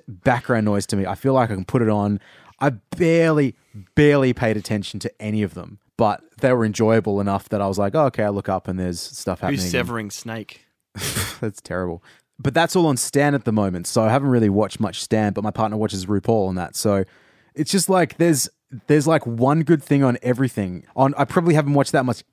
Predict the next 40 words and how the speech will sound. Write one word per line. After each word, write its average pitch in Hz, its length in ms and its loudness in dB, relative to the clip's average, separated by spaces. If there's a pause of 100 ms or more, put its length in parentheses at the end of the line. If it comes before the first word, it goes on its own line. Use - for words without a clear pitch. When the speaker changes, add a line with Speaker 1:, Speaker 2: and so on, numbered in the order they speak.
Speaker 1:
much 110 200 -4
Amazon 135 400 0
recently, 156 440 0
but 117 240 0
then 117 340 2
I 110 80 0
wanna 120 200 2
finish 117 300 -2
Invincible 117 640 -2
and 104 80 0
I - 20 0
wanna 101 200 -2
finish 98 240 -8
The - 120 -12
Boys, 120 520 0
and 95 180 -4 (380)
there's 101 180 -8
a - 20 -12
few 131 140 0
other 104 80 -2
shows 104 300 -2
on 98 60 -6
that, 101 200 -4
so 98 200 -6
it - 280 -14
just - 180 -14
ma-, 113 200 -4 (100)
means 104 220 -4
I'm, 90 180 -8 (500)
I'm 90 380 -8
very 104 260 0
indecisive 98 540 -4
and 90 60 -4
I 90 40 -6
can't 85 220 -8
cancel 95 320 -8
anything. 87 420 -12
So, 101 220 -2 (320)
Speaker 2:
<laughs> - 800 -12
Speaker 1:
but 139 300 -2